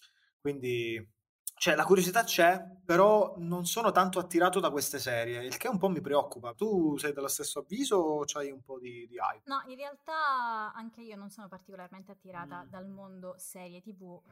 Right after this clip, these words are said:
Speaker 2: relativamente alla Marvel. Non, eh, non mi ha mai particolarmente preso, ho seguito semplicemente il Marvel, cioè il Cinematic Universe, così per come ce lo hanno fatto vedere.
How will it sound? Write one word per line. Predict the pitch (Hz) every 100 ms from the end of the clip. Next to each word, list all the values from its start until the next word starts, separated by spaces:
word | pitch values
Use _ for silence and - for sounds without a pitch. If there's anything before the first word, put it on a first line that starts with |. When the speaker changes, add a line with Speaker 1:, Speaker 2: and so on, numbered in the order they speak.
| 180
Speaker 2:
relativamente | 180 180 180 175 170
alla | 180 175
Marvel. | 170 170 170 175 175 _ _ _ _ _ _ 226
Non, | 220 220 226 220
eh, | 214 214 208 202 202 214
non | 226 254
mi | 262
ha |
mai | 262 254 233
particolarmente | 226 208 214 208 202 202 196 202
preso, | 196 185 202
ho |
seguito | 185 208 202 208 202
semplicemente | 202 196 190 190 190 202 208
il | 185 185 185 180
Marvel, | 180 175 175 170 175 175 175 180 175
cioè | 170 185
il | 180
Cinematic | - 202 190 180 196 _
Universe, | 190 180 170 165 - 160 175
così | 175 185 _
per | 190
come | - 180 170
ce | 170 185
lo | 175
hanno | 175 175 170 165 165 165
fatto | 165 185 -
vedere. | 202 196 190 180 180